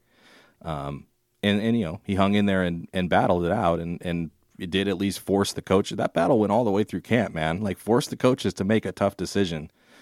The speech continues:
And I believe Chris Peterson when he said they were splitting hairs. I just focus on, like, the revisionist history piece of, like, "Oh,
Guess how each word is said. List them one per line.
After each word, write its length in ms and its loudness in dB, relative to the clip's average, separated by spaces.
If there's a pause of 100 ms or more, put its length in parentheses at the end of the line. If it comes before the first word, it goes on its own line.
(300)
And 180 0
I 80 2
believe 320 2
Chris 180 2
Peterson 420 2
when 60 -2
he 60 -4
said 180 -6
they 80 0
were 80 2
splitting 340 -6
hairs. 240 -6
I 140 4
just 160 0
focus 400 0
on, 140 -2
like, 260 -6
the 80 -2
revisionist 540 -2
history 400 -6
piece 340 -8
of, 100 -14
like, 200 -6
"Oh, 200 2